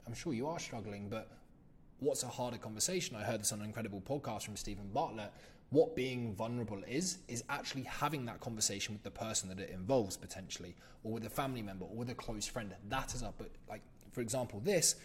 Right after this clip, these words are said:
me sharing vulnerability on a podcast like this, sure, it's showing vulnerable, but what's really vulnerable is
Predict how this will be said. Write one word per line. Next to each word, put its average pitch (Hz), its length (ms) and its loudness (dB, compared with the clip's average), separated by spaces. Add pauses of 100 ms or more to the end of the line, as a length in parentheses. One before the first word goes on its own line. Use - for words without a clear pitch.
(140)
me 156 120 4
sharing 127 360 2
vulnerability 120 560 0
on 104 80 -4
a 104 60 -4
podcast - 500 -2
like - 140 -6
this, - 240 2 (280)
sure, 175 400 4
it's - 300 -8
showing 120 400 0
vulnerable, 104 520 -2 (380)
but 110 200 -2 (440)
what's - 260 2 (120)
really 107 240 0
vulnerable 80 480 -10 (320)
is 107 240 -2